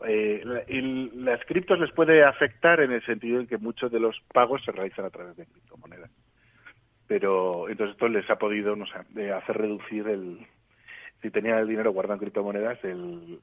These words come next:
el, los rescates que habían estado extorsionando a empresas y ciudadanos que hayan disminuido.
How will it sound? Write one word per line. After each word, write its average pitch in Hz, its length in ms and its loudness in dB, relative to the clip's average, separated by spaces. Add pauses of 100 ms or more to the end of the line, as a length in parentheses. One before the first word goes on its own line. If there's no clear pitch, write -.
el, 87 180 -20 (220)
los 98 140 -10
rescates 101 880 -4
que 104 100 -4
habían 104 560 -4
estado 104 460 0
extorsionando 101 640 -2
a 98 40 2
empresas 98 640 -4 (340)
y 104 120 -12
ciudadanos 107 560 -2 (440)
que 98 100 -4
hayan 107 180 0
disminuido. 98 500 -10